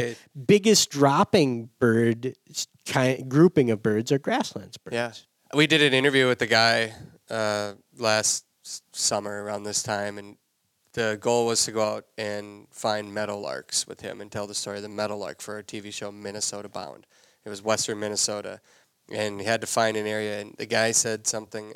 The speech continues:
Speaker 2: and I mentioned this, I believe, to Marilyn Vetter when she was in here and we were talking. His struggle is that he needs people to care about this bird, but why should they care when they know nothing about
Speaker 1: Mm.
Speaker 2: it?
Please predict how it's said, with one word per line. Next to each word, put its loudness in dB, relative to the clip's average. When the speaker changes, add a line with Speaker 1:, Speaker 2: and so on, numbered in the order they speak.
Speaker 2:
and -14
I -8
mentioned 2
this, 0
I -2
believe, -8
to -12
Marilyn -4
Vetter -4
when -10
she -10
was -8
in -12
here -12
and -14
we -14
were -14
talking. -12
His 2
struggle 2
is -4
that 0
he -14
needs -4
people -10
to -12
care -2
about -6
this -10
bird, -8
but -6
why -2
should -4
they -2
care -4
when -14
they -8
know -8
nothing -10
about -12
Speaker 1:
Mm. -14
Speaker 2:
it? -20